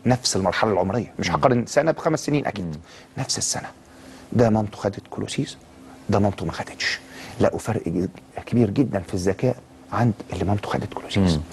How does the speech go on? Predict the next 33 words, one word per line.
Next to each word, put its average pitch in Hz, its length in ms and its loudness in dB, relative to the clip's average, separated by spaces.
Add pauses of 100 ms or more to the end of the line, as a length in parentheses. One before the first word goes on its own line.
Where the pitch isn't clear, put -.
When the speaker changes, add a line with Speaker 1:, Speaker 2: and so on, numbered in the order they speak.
(200)
Speaker 1:
بتتكلم 127 500 0
كلوسيز 78 480 0
هيفيد - 320 0
الام 90 220 2
الحامل 127 380 2
عشان 82 260 -6
فيتامين 90 340 2
د 98 60 4
اللي 87 260 2
فيه، - 220 0 (180)
Speaker 2:
مم. 98 60 2 (580)
Speaker 1:
هيرسب 123 560 4 (100)
كالسيوم 120 420 0
على 92 120 4
عظمها 113 280 2
وعظم 113 240 2
البيبي. 92 300 -2 (140)
Speaker 2:
مم. 101 80 -4
Speaker 1:
هو 131 60 6
البيبي 180 180 6
بياخد 156 260 2
كالسيوم 127 380 0
وبياخد 101 340 -2
عظم 104 180 2
منين؟ 82 200 -8 (420)
مش - 60 -10
من 87 80 -4
Speaker 2:
مم. - 60 -2
Speaker 1:
الام؟ 175 180 0 (180)
Speaker 2:
أكيد. 110 340 0 (160)
Speaker 1:
تخيل 117 260 2
انت 117 220 -4
بقى - 200 0